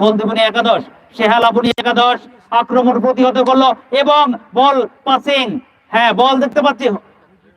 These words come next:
হলদিবনিয়ার খেলোয়াড়, রক্ষণ ভাগের খেলোয়াড় বল মাঠের দিকে পৌঁছে দেওয়ার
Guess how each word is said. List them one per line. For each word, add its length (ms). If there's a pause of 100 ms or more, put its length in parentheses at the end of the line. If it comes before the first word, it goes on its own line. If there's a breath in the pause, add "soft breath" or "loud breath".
(220)
হলদিবনিয়ার 720 (320)
খেলোয়াড়, 400 (380)
রক্ষণ 280 (140)
ভাগের 300
খেলোয়াড় 340 (280)
বল 160 (120)
মাঠের 300
দিকে 200 (280)
পৌঁছে 300
দেওয়ার 180